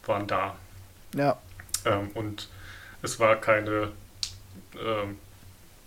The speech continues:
Speaker 1: keine Schotterstraße, sondern da war quasi ein, ein echtes, äh, Flugfeld drunter, das sie so aussehen lassen haben wie eine Schotterstraße. Also die kompletten, ähm,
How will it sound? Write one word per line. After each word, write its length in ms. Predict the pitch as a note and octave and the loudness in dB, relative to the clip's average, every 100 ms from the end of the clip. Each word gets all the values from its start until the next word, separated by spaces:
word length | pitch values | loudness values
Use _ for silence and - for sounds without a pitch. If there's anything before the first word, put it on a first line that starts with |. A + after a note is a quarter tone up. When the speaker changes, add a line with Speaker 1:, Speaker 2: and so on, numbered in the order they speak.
| - | -8
Speaker 1:
keine 200 | - A2 | -4 -2
Schotterstraße, 880 | A2 B2+ B2 A#2+ - - G#2+ A2 A#2 | 4 6 6 6 4 2 2 2 -2
sondern 340 | G#2 G#2 G#2 G2+ | -2 -2 -2 -2
da 160 | G#2+ | 2
war 180 | G#2 G2+ | 2 2
quasi 560 | - G2+ G2 G#2 G2+ G2+ G2 | 0 0 -2 -6 -8 -10 -10
ein, 440 | - G2+ G2 G2 G2+ - - - - - - - - | -8 -8 -8 -8 -12 -16 -20 -18 -18 -18 -18 -14 -8
ein 80 | - | -6
echtes, 540 | - - G#2+ - - | -6 -8 -6 -6 -6
äh, 120 | - | -8
Flugfeld 520 | - - C3 - G#2 G#2 | -6 -6 -4 -2 -4 -4
drunter, 400 | - A2 A2+ G#2 | -4 -2 0 -2
das 200 | G#2 - | -4 -4
sie 80 | G#2 | -6
so 180 | G#2 - | -4 -4
aussehen 340 | - - G2+ | -4 -6 -8
lassen 380 | - - - - | -10 -10 -8 -6
haben 260 | - G2+ - - - - - | -6 -8 -14 -20 -20 -20 -14
wie 100 | G#2 | -10
eine 180 | G2 G2 | -8 -4
Schotterstraße. 760 | G2+ - G#2+ G#2 - - - | -4 -4 -6 -10 -10 -12 -12
Also 160 | - - - - - - - | -12 -10 -12 -16 -20 -20 -16
die 60 | A#2 | -6
kompletten, 720 | A#2+ G2 G#2 A2+ G#2+ G2+ G#2 - - | -4 -2 -6 -4 -6 -6 -10 -16 -8
ähm, 320 | A2+ A2 G#2+ | -6 -6 -8